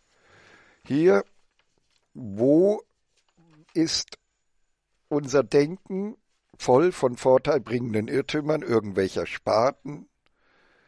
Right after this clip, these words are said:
so dass wir eigentlich dann wieder Reformkonzepte machen gegen die Wählerinnen, wieder gegen die Wählerinnen und dann auch noch die naive Hoffnung haben, dass wir mit, äh, Reformen, die gegen die Wählerinnen gerichtet sind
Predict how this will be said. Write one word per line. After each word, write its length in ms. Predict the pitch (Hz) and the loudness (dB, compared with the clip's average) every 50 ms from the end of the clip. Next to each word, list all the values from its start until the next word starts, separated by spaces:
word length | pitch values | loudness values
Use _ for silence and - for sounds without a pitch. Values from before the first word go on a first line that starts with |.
| _ _ _ _ _ _ _ _ _ _ | _ _ _ _ _ _ _ _ _ _
so 200 | _ - - 107 | _ -6 -4 0
dass 240 | 98 120 123 117 - | 4 4 2 2 2
wir 160 | - 117 - | 0 0 2
eigentlich 520 | - 110 113 123 123 127 120 120 117 - - | 4 2 2 2 0 -4 -8 -10 -10 -6 -2
dann 240 | - 110 107 107 101 | 0 0 0 0 -4
wieder 400 | 110 107 101 98 95 - - - | -6 -2 0 0 0 0 -2 -6
Reformkonzepte 1000 | 101 90 - - 107 104 123 - 143 - 135 - 123 - - 127 - _ - - | -6 -6 -4 -2 0 0 0 0 -2 -4 -4 -4 -4 -4 -6 -6 -6 _ -8 -6
machen 380 | 107 107 107 95 - 95 87 82 - | -4 -4 -4 -4 -6 -12 -16 -12 -6
gegen 360 | - 110 123 139 143 156 170 | -4 -2 -2 -2 -2 -4 -6
die 160 | 156 160 156 - | -4 -4 -2 -2
Wählerinnen, 640 | 151 151 147 147 147 131 147 147 143 135 117 92 | 0 0 2 2 2 2 0 -2 -2 -4 -8 -6
wieder 360 | 98 110 120 143 143 185 180 156 | -6 -6 -6 0 2 2 2 2
gegen 360 | 123 135 147 147 139 147 143 | 0 -4 -6 -4 -6 -6 -8
die 160 | 139 139 123 | -8 -6 -4
Wählerinnen 640 | 139 143 143 139 143 139 135 143 139 147 151 147 - _ _ _ _ _ _ _ _ _ _ _ _ _ _ _ _ _ _ _ _ _ _ _ _ _ _ _ _ - | -2 -2 2 2 2 2 2 0 -2 -2 -12 -14 -16 _ _ _ _ _ _ _ _ _ _ _ _ _ _ _ _ _ _ _ _ _ _ _ _ _ _ _ _ -12
und 200 | - 101 92 107 | -10 -2 2 2
dann 140 | 110 113 | 4 4
auch 140 | 113 120 113 | 4 0 2
noch 160 | 110 117 110 | 2 0 -2
die 280 | - - 117 107 107 101 | -2 -4 -6 -4 -4 -4
naive 540 | 92 95 104 104 - 127 131 123 120 127 110 | -2 -2 -2 -2 -2 -6 -6 -2 2 2 2
Hoffnung 360 | 113 117 - - 131 127 117 | 2 2 -2 -4 -6 -4 0
haben, 240 | 117 120 117 117 120 | 2 2 2 0 0
dass 200 | 110 107 - - | -2 -2 -2 -2
wir 80 | 117 107 | -6 -4
mit, 180 | 104 107 - - _ _ _ _ - | -4 -4 -6 -6 _ _ _ _ -8
äh, 60 | - | -6
Reformen, 800 | - 110 - 98 - - - 120 123 127 143 147 151 151 135 | -6 -4 -4 -6 -6 -4 0 2 2 2 2 0 -2 -4 -6
die 180 | 104 95 95 92 | -8 -14 -16 -14
gegen 420 | - - 113 120 135 135 147 151 | -10 -6 -4 -4 -4 -4 -6 -10
die 140 | 135 135 117 | -10 -10 -6
Wählerinnen 560 | 101 127 131 135 127 135 113 127 117 120 120 | -4 -4 -2 0 0 0 0 0 -4 -4 -6
gerichtet 500 | 107 113 101 117 131 - - - 135 _ | -6 -6 -6 -6 -8 -8 -10 -20 -20 _
sind 440 | - - 139 123 123 127 - - - | -4 -2 -2 -2 -2 -6 -16 -20 -20